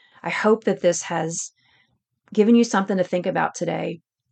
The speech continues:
to take you to a place of just doing something different, starting today or starting tomorrow, doing something different that gets you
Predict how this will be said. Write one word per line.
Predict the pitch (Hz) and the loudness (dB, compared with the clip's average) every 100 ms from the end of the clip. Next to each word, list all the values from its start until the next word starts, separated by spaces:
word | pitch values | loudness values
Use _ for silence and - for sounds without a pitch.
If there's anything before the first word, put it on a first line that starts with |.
| _ | _
to | - | -8
take | 180 196 196 | -2 0 0
you | 208 | -2
to | 208 208 | 0 0
a | 202 | 0
place | - 185 170 - | 0 0 0 -4
of | - 170 165 - | -6 -6 -6 -10
just | - 190 170 | -4 -4 0
doing | 202 202 196 | 0 2 0
something | - 185 180 196 170 | -2 -6 -4 -6 0
different, | 180 180 170 170 - _ | -2 0 -4 -6 -12 _
starting | - 185 190 190 | -2 0 0 -2
today | 185 196 208 220 | -2 0 0 -2
or | - | -6
starting | - 180 185 | -4 -2 -4
tomorrow, | - 175 160 160 165 | -4 -2 -2 -2 -4
doing | 190 202 214 | -2 0 -2
something | - 185 180 185 | -2 -4 -4 -8
different | 165 156 - 160 - _ - - _ - | -6 -6 -6 -8 -8 _ -20 -20 _ 6
that | 175 175 | 6 6
gets | 190 - - | 0 2 -2
you | 196 190 185 | -2 -2 -4